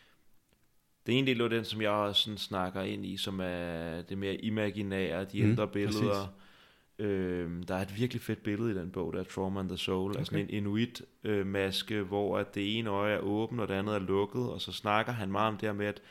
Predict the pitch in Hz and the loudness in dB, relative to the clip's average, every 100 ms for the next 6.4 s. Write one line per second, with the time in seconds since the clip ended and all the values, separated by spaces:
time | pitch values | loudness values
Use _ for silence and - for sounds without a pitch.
0 | - - - _ - 98 101 98 92 104 | -20 -20 -20 _ -6 0 0 0 -2 -4
1 | 107 101 98 95 95 92 98 110 98 95 | -4 -2 0 0 -2 0 2 0 -2 -4
2 | - 92 104 107 98 113 123 98 101 98 | 0 0 0 0 0 0 0 2 0 -2
3 | - 104 104 101 107 98 98 113 127 107 | -6 -2 0 0 2 2 2 0 -2 -4
4 | - 110 120 - 101 - - 127 113 123 | 0 0 -2 -2 -2 -2 0 2 0 -4
5 | 113 113 101 - 117 104 98 - 120 120 | 4 6 6 4 4 4 4 4 4 2
6 | 117 98 92 | -4 -2 -2